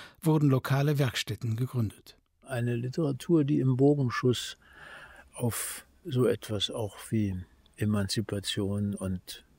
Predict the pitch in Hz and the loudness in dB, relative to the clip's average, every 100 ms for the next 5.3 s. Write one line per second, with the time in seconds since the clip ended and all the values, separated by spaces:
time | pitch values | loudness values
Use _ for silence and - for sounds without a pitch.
0 | - - _ 104 104 117 - - 120 113 | -20 -20 _ 2 4 4 2 4 4 4
1 | - 113 110 110 113 113 110 120 123 - | 0 -2 -2 -4 -2 0 2 2 2 0
2 | 113 104 - - - - - - - - | -2 -4 -12 -18 -18 -18 -20 -18 -6 6
3 | 135 123 117 107 110 113 120 104 110 - | 8 8 6 4 4 6 6 4 2 2
4 | 117 117 127 135 117 _ _ - 104 110 | 6 8 8 4 -2 _ _ -2 0 4
5 | 110 107 95 | 4 4 2